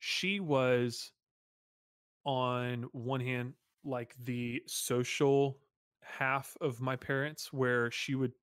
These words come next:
teach me how to interact with in-, people, how to have some conflict resolution,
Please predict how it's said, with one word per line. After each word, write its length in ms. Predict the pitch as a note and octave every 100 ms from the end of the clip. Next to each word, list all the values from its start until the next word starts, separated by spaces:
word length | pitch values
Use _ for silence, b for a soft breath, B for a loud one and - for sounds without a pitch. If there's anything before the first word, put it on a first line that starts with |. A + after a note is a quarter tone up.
| _
teach 300 | - C#3 -
me 320 | C#3+ C3 B2+ b b b b _ _ _ _
how 360 | - B2+ B2+ A#2+
to 180 | A#2+
interact 340 | A2 A2 E3 D#3
with 140 | D3+
in-, 140 | C#3+ D#3 -
people, 520 | - D3+ D3+ D3 C#3+ C#3+
how 420 | - B2 B2 B2 -
to 240 | - B2+
have 200 | A#2+ A#2
some 160 | - A2+
conflict 400 | A#2 A2 A2+ A2
resolution, 720 | G#2+ G#2 C#3 D#3 - C#3 C3+